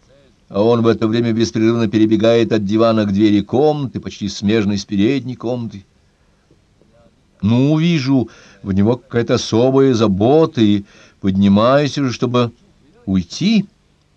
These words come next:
но он удерживает меня и с видимым волнением говорит отрывисто: «Хорошо, хорошо, Николай Михайлович, рад тебе пособить, щас, щас еду». Но вдруг, как бы вспомнив что-то, прибавляет: «Ах, брат,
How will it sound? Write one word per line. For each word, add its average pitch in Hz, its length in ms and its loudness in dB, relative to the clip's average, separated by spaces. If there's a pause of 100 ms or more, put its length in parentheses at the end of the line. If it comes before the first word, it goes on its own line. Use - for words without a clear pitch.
но 90 120 -6
он 92 60 -2
удерживает 147 680 0
меня 147 240 0
и 113 160 2
с - 160 -8
видимым 104 340 -2
волнением 98 560 2
говорит 98 300 -4
отрывисто: 104 500 -8 (260)
«Хорошо, 123 460 0
хорошо, 147 560 -2 (340)
Николай 135 280 -4
Михайлович, 127 560 2
рад 143 340 2
тебе 127 240 -4
пособить, 135 560 -4 (260)
щас, 147 360 0
щас - 400 0
еду». 143 420 0 (640)
Но 95 160 -4
вдруг, 98 300 -2
как 101 120 -2
бы 95 140 0
вспомнив 151 600 -4
что-то, - 360 -10
прибавляет: 104 560 -2 (240)
«Ах, 85 240 -2
брат, 117 480 0